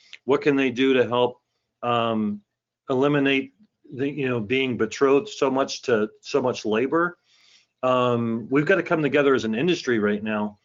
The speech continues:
and we've gotta be looking at how do solution providers come together, work together with practitioners and say, "How are we gonna solve this whole supply chain crisis right now?"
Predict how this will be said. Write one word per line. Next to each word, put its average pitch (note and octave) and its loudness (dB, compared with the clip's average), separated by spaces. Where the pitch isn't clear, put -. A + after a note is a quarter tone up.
and C3 -2
we've B2+ 2
gotta D#3 2
be D3 0
looking C3+ -2
at A2+ 0
how D#3 0
do E3+ 0
solution D3 -2
providers A2 0
come D#3 -2
together, A#2+ 2
work C#3+ 2
together A2+ 2
with C3+ 0
practitioners C#3 -2
and A2+ -8
say, A2 -2
"How C#3+ 0
are D3+ 2
we C3+ 0
gonna A#2+ -2
solve G#2+ 0
this A2+ -8
whole A#2+ 0
supply G#2+ -4
chain F#2+ -10
crisis F#2+ -8
right F#2 -12
now?" F2+ -20